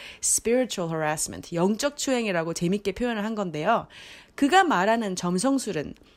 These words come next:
사람들을 두려움과 제한에서 해방시키는 해방의 도구, tool of liberation이라는 겁니다. 그런데 해방의 도구를 가지고 오히려 사람들을 더 두렵게 만든다면 그것은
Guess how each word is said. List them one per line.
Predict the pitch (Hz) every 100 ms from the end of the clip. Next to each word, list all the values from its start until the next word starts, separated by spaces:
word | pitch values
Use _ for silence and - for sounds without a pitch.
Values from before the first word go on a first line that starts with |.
| - -
사람들을 | 220 214 214 185 175 233 330 - -
두려움과 | 208 208 202 196 202 254 320 -
제한에서 | - 185 220 220 175 190 220
해방시키는 | 254 285 285 - - 175 165
해방의 | 220 277 262 220
도구, | 175 190 233 - - -
tool | - 285 277 277 240
of | 180
liberation이라는 | 185 196 196 196 240 - 190 - 170 165
겁니다. | 156 151 151 185 156 - - - -
그런데 | 311 359 240 165 -
해방의 | 381 440 427 370
도구를 | 262 226 269 240
가지고 | 208 196 190 285 -
오히려 | 240 311 254 - - - -
사람들을 | 349 370 370 262 185 - -
더 | 240 392 392
두렵게 | 285 277 - 190 151 - - -
만든다면 | 220 233 226 185 160 -
그것은 | - 220 214 180